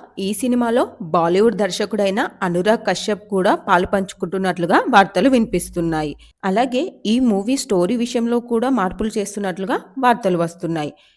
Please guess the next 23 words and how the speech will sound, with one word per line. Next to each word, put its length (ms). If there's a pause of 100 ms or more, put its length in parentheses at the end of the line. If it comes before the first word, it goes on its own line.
(140)
ఇటీవల 440 (220)
మరో 320
సినిమా 360
యొక్క 260 (120)
కథ 260 (260)
ఈ 160
కథకు 380
దగ్గరగా 500
అనిపించడంతో, 760 (420)
ఒకే 240
తరహాలో 520
సినిమాను 500
రిపీట్ 360
చేయడం 280 (120)
ఇష్టం 360
లేని 360
బాబీ 380 (340)
స్టోరీలో 540
చేంజెస్ 480
చేస్తున్నట్లుగా 680
సమాచారం. 640 (240)
మాస్తో 480
పాటు 340